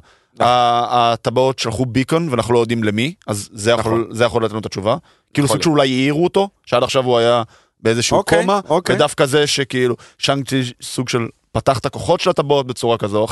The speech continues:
Speaker 1: אני
Speaker 2: אחרת.
Speaker 1: מקבל את זה לגמרי.
Speaker 2: ראינו הרי שהצבעים השתנו שם, של השימוש, נכון, האבא היה עם כחול, שאנג צ'י היה עם צהוב, אה, היה שם הרי כוחות... אה, הם, אה, אוהבים להבדיל לנו, מרוול,
Speaker 1: נכון.
Speaker 2: אה, בכוחות, אז אולי זה ששאנג צ'י פתח את הכוחות, כאילו, זה שלח לו איזשהו ביקן, בקטע של, בוא תתעורר,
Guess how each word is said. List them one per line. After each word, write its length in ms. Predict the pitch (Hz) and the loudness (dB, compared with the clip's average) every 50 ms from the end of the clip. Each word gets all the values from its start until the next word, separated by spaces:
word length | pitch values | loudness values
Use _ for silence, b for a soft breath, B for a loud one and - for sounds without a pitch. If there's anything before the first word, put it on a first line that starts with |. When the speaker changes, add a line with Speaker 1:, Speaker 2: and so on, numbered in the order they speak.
| 202 | 2
Speaker 1:
אני 80 | 220 214 | 2 2
Speaker 2:
אחרת. 140 | 190 190 175 | 2 2 2
Speaker 1:
מקבל 200 | 143 139 151 151 147 | 2 2 2 2 2
את 80 | 135 | 2
זה 80 | 120 139 | 2 2
לגמרי. 400 | 135 131 113 131 123 120 117 135 | 2 2 2 0 0 0 0 0
Speaker 2:
ראינו 140 | 151 156 151 | 0 2 0
הרי 180 | 139 127 135 127 | 0 0 0 0
שהצבעים 520 | - 127 117 - - - 123 127 123 135 | 0 -2 -4 -4 -4 -2 0 0 2 0
השתנו 380 | 135 - - - 110 127 151 151 | -2 -4 -2 -2 -2 0 0 0
שם, 120 | - 135 | -2 -2
של 80 | 110 113 | -4 -4
השימוש, 280 | 101 110 123 127 117 | -4 -4 -2 -2 -4
נכון, 180 | 113 101 113 107 | -4 -2 0 0
האבא 260 | 107 110 117 110 117 | 2 2 2 2 2
היה 120 | 110 110 107 | 2 2 0
עם 80 | 104 | -2
כחול, 360 | 98 104 95 - 185 175 139 | -4 -4 0 2 2 2 2
שאנג 180 | 104 110 101 98 | 0 -2 -8 -6
צ'י 100 | - 107 | -4 -4
היה 80 | 101 104 | -4 -4
עם 60 | 101 | -4
צהוב, 580 | - - 123 151 185 190 165 135 113 104 101 | -2 0 2 2 4 2 2 0 -2 -4 -4
אה, 260 | 107 107 107 107 104 98 b b b b b - | -4 -2 -2 -2 -4 -6 b b b b b -6
היה 80 | - 107 | -4 -4
שם 180 | - 110 104 | -2 -2 -2
הרי 140 | 101 98 98 98 | -2 -2 -2 -4
כוחות... 340 | - - - 110 107 - 101 | -4 -4 -2 -2 -2 0 0
אה, 280 | 104 101 98 98 95 98 - b b b b b b b b b - | 0 0 0 -2 -4 -6 -10 b b b b b b b b b -10
הם, 180 | - 101 101 104 | -6 -4 -2 0
אה, 140 | 104 104 101 | 0 2 2
אוהבים 440 | 101 104 101 113 123 127 123 113 - - | 2 2 2 0 -2 -2 -4 -6 -4 0
להבדיל 400 | 120 117 117 107 110 123 139 143 | 2 2 2 2 0 0 0 2
לנו, 320 | 139 131 120 110 110 110 | 2 0 0 0 0 0
מרוול, 180 | 110 117 110 107 | 2 0 0 2
Speaker 1:
נכון. 200 | 107 113 110 110 | 2 0 2 2
Speaker 2:
אה, 260 | 110 107 104 104 104 | 2 2 2 0 -2
בכוחות, 440 | 95 104 - - - 185 185 180 - | -4 -6 -4 0 2 2 2 2 0
אז 100 | 110 107 | 0 0
אולי 200 | 117 120 120 117 | 2 2 2 2
זה 120 | 110 123 | 0 0
ששאנג 260 | - - 113 113 107 - | -2 -2 -4 -4 -4 -6
צ'י 80 | - - | -10 -8
פתח 280 | - - - 123 110 | -8 -4 -4 -4 -4
את 60 | - | -4
הכוחות, 380 | 113 107 - 101 - - 104 - | -6 -8 -8 -4 -4 -4 -4 -4
כאילו, 360 | - 113 107 - - - - - b b b b | -4 -6 -4 -4 -4 -4 -6 -8 b b b b
זה 80 | - - | -6 -2
שלח 200 | 107 107 101 98 | 0 0 0 0
לו 60 | 107 | 0
איזשהו 240 | 107 104 - 107 113 | -2 -2 -2 -4 -2
ביקן, 400 | 131 165 180 - 185 175 156 131 | 0 0 0 2 0 0 0 0
בקטע 220 | 120 - 113 117 | -2 -4 -4 -4
של, 140 | 101 107 104 - b b b b b b | -4 -6 -6 -10 b b b b b b
בוא 160 | - 127 143 | 0 0 0
תתעורר, 260 | 135 123 147 139 127 | 0 0 -2 -2 -2